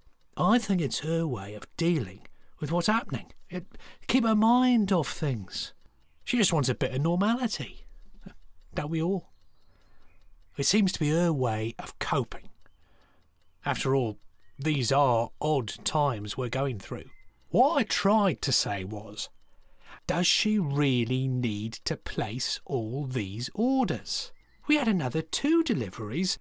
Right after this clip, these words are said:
one small parcel and a larger box, just in the short time that she was out. She'd just come back from their weekly trek to the butcher's, having first suited and booted herself appropriately in her precautionary attire of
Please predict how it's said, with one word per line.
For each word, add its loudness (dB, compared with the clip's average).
one 2
small 2
parcel -2
and 4
a 2
larger 2
box, -6
just 0
in 0
the 2
short 0
time -2
that -6
she 0
was -2
out. -2
She'd -4
just 4
come -2
back -2
from -6
their -6
weekly -2
trek -2
to -2
the 0
butcher's, -2
having 0
first -4
suited 0
and -6
booted 0
herself -2
appropriately 0
in -2
her -2
precautionary 4
attire 0
of 0